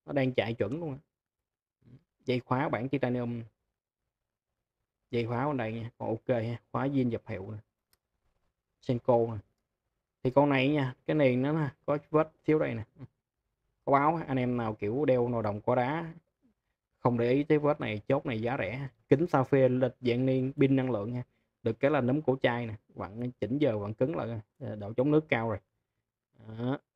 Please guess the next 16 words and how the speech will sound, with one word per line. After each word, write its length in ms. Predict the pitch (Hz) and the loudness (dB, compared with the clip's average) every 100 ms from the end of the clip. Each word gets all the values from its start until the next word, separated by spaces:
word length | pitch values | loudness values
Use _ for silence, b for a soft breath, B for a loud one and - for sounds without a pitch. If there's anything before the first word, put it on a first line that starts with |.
| _ _ _ - | _ _ _ -6
Cái 80 | 131 | -6
mặt 100 | 117 | -6
sau 300 | - 120 117 | -4 -4 -2
đây 140 | 113 - - | -6 -6 -6
chuẩn 220 | 98 143 | -4 -4
nội 140 | 123 | -4
địa. 220 | 98 95 98 117 _ _ _ _ _ _ _ _ _ _ - | -6 -8 -12 -20 _ _ _ _ _ _ _ _ _ _ -4
Mắt 220 | 147 - | -4 2
in 200 | 147 127 | 4 4
sao 160 | 127 123 | 2 0
băng. 340 | 117 117 113 - 113 113 113 123 _ _ _ _ _ _ _ _ _ _ _ _ _ _ | -2 -6 -10 -14 -20 -18 -18 -20 _ _ _ _ _ _ _ _ _ _ _ _ _ _
Dây 160 | 117 117 | -6 -4
khóa 380 | 123 127 156 147 | -2 -2 -2 -2
còn 200 | 113 113 | -4 -4
ok 180 | 120 139 | 0 4
lắm, 240 | 135 | 4